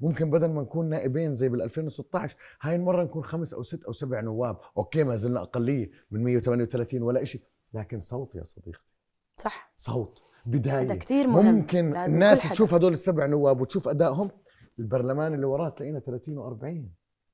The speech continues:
Speaker 1: الطريق ليست مفروشة في الورود.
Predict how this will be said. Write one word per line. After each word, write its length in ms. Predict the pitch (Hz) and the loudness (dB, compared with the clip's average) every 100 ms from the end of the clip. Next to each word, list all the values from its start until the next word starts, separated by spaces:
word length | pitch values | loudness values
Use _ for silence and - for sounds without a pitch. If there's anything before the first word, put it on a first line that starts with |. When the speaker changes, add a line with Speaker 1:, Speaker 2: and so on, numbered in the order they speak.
| _ _ _ _ - _ _ _ _ _ _ _ _ _ 123 | _ _ _ _ -20 _ _ _ _ _ _ _ _ _ -8
Speaker 1:
الطريق 600 | - - 143 214 233 139 | -8 -4 2 2 0 2
ليست 360 | 165 214 170 127 | 0 2 -4 -4
مفروشة 500 | 123 - 160 - 123 | -8 -8 -8 -6 -8
في 120 | - | -8
الورود. 500 | 98 92 90 78 - | -8 -6 -8 -10 -14